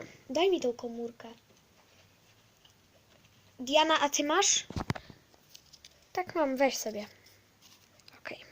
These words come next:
Dobra, numer tat-, Mam dzwonić do mojego tatusia? No nie, ja się boję policjantów. I kto ju-, tutaj jest mikrusem?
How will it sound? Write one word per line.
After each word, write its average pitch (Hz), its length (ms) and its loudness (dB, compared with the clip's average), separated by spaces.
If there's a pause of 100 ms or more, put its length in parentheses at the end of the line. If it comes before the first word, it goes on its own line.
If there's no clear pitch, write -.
(1160)
Dobra, 226 180 -8
numer 226 280 -10
tat-, - 400 -16 (4000)
Mam 359 220 4
dzwonić 339 300 2
do 370 60 2
mojego 359 300 2
tatusia? 370 400 2 (2500)
No 330 220 6 (460)
nie, 302 180 10
ja 302 80 10
się 349 120 4
boję 320 220 10
policjantów. 247 520 0 (1300)
I 349 120 6
kto 359 300 10
ju-, 285 180 8
tutaj 277 380 6
jest 262 260 6
mikrusem? 277 1000 2